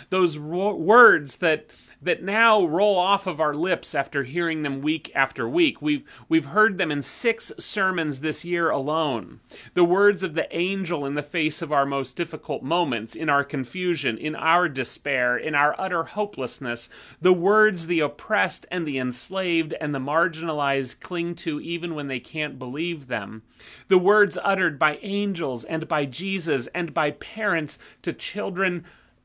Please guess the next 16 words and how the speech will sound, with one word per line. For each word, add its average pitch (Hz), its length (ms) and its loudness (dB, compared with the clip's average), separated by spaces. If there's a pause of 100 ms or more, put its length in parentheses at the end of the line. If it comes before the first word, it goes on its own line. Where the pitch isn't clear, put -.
afraid 165 640 -6
in 175 200 -6
the 160 80 -8
dark. 139 580 2 (1200)
The 117 40 -6
words 131 280 -2
of 117 100 -4
our 117 140 4
faith, 139 480 0 (260)
but 131 120 -4
also 156 480 4 (200)
the 139 120 2
words 143 400 2
of 127 100 -6
our 120 140 4
hope 170 420 0